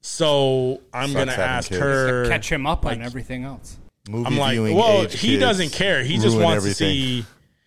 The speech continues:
Speaker 1: he wants to see The Flash. He, he saw Spider-Man in the trailer. He saw, like, those are the things that,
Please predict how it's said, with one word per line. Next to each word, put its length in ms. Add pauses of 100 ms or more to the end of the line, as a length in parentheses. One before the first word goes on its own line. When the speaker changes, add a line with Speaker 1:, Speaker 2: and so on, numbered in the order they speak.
(220)
Speaker 1:
he 180
wants 300
to 80
see 760
The 180
Flash. 540
He, 160
he 160
saw 260
Spider-Man 600
in 120
the 80
trailer. 540
He 140
saw, 360
like, 260
those 240
are 60
the 120
things 360
that, 240